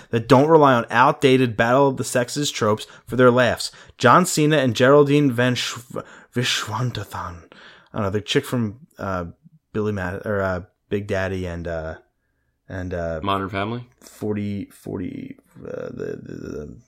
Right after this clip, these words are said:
Speaker 1: This Is forty. Uh, steal the show in this blunt and bawdy comedy about growing up and letting go.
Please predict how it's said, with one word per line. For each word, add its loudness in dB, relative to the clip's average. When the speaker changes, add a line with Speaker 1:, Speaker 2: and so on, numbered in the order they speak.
Speaker 1:
This -8
Is -10
forty. -6
Uh, -2
steal 2
the 2
show 6
in 0
this -2
blunt 0
and -2
bawdy 6
comedy 0
about -6
growing -2
up -6
and -8
letting -6
go. -12